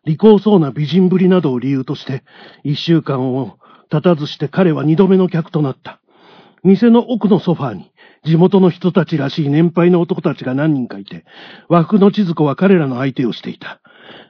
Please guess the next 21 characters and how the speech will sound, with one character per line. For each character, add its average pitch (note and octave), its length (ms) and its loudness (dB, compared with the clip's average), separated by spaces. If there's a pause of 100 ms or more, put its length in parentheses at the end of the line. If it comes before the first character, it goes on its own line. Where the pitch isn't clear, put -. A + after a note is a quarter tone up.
中 E3 280 2
原 E3 200 2
が D3 140 -4
帰 D#3+ 200 2
る C3+ 80 -2
ま C3 120 -8
で C3 100 -6
カ D#3 140 -2
ウ E3 80 4
ン F3 80 2
タ E3+ 100 0
ー E3+ 60 2
の E3 100 2
客 E3 240 -2
は D#3 80 -2
彼 E3+ 220 -2
一 - 180 -4
人 C3+ 80 -6
だ G2+ 60 -10
っ - 40 -20 (120)
た。 - 140 -20